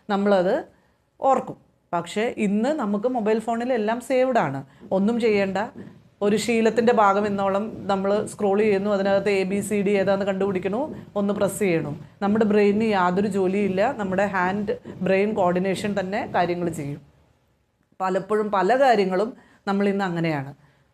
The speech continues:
നമുക്കൊന്നും ആലോചിക്കേണ്ട ആവശ്യമില്ല, എല്ലാം അവൈലബിൾ ആണ്. ഇപ്പം നമുക്ക് എ ഐ പോലെയുള്ള ടൂൾസൊക്കെ വന്നു കഴിഞ്ഞപ്പോൾ ഇന്ന് കുഞ്ഞുങ്ങൾക്ക് പോലും ചെറുപ്രായത്തിൽ തൊട്ട് അവർക്ക്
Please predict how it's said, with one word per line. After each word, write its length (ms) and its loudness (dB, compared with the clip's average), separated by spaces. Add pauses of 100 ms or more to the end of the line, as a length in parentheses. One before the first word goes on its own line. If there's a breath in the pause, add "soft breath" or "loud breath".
നമുക്കൊന്നും 580 0
ആലോചിക്കേണ്ട 560 0
ആവശ്യമില്ല, 500 -6 (400)
എല്ലാം 560 4
അവൈലബിൾ 540 0
ആണ്. 160 -8 (300 soft breath)
ഇപ്പം 200 0
നമുക്ക് 300 0 (180)
എ 20 2 (200)
ഐ 180 2
പോലെയുള്ള 420 2
ടൂൾസൊക്കെ 520 0
വന്നു 200 2
കഴിഞ്ഞപ്പോൾ 460 2
ഇന്ന് 220 0
കുഞ്ഞുങ്ങൾക്ക് 560 2
പോലും 280 2 (500 loud breath)
ചെറുപ്രായത്തിൽ 720 4
തൊട്ട് 220 -2 (320 loud breath)
അവർക്ക് 280 4